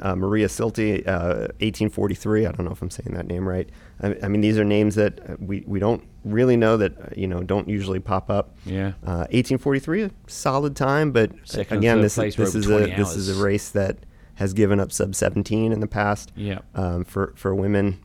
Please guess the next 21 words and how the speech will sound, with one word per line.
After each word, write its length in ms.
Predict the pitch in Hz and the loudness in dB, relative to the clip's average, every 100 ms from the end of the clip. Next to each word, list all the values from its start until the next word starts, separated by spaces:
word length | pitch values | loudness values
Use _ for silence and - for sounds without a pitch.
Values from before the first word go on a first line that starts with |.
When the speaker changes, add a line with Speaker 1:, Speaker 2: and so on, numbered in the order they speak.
| - | -12
Speaker 1:
maybe 260 | - 98 104 | -6 -2 -2
even 140 | 90 | -2
sub 200 | 87 101 | -2 -4
sixteen, 420 | 90 104 - 117 110 | -4 -10 -6 -2 0
if 140 | 104 | 0
I'm 120 | 104 101 | -2 -2
remembering 360 | 95 95 95 | 0 0 -2
correctly. 400 | 92 101 110 95 | -2 -4 0 0
Speaker 2:
Mm. 40 | 73 - - - | -2 -10 -16 -4
Speaker 1:
And, 220 | 110 98 | -2 2
right, 220 | 120 95 | 4 2
second 320 | - 110 107 110 | 0 -2 2 0
and 100 | - | 2
third, 240 | 107 101 | 2 2
both 220 | 90 98 | 0 0
over 160 | 98 95 | 0 -2
twenty 340 | - 90 87 | -4 -4 -2
hours. 360 | 87 87 87 - | -2 -2 -4 -8
Speaker 2:
Yeah. 260 | 95 104 104 - | -6 -4 -4 -8
Speaker 1:
Um, 320 | 90 85 87 | -6 -2 -2
we're, 160 | 87 87 | -4 -6